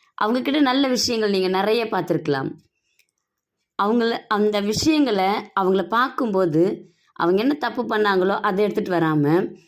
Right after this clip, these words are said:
அவங்கக்கிட்ட இருந்த நல்ல விஷயங்களை முன்னாடி கொண்டு வந்து நன்றி சொல்ல ஆரம்பிங்க.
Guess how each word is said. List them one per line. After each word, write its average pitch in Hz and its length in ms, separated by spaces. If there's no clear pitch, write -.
அவங்கக்கிட்ட 240 380
இருந்த 285 220
நல்ல 277 320
விஷயங்களை 220 500
முன்னாடி 220 380
கொண்டு 190 260
வந்து 160 320
நன்றி 190 320
சொல்ல 160 300
ஆரம்பிங்க. 131 480